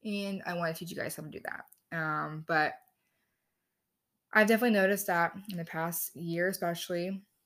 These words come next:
that I get a lot more recognition. Not that I care for it. Uh, I mean, it's nice, but it's not, like, what I, like,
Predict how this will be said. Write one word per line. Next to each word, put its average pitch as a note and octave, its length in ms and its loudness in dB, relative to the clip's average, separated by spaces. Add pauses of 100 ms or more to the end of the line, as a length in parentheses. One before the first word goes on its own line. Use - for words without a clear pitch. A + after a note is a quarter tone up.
(200)
that F3 160 -2
I E3 80 2
get F3+ 160 2
a F#3 60 2
lot F3+ 200 2
more F3 100 -2
recognition. E3 800 -4 (200)
Not F#3 100 -2
that A#3 100 0
I C4 60 4
care D#3 300 -2
for - 240 -2
it. - 260 -2 (260)
Uh, F3 60 0
I D#3+ 240 4
mean, F3 160 2
it's D#3+ 160 -4
nice, D3+ 340 -4
but - 160 -4
it's - 140 -6
not, - 100 -4
like, D3+ 180 -6
what - 120 -4
I, - 80 0
like, - 180 -6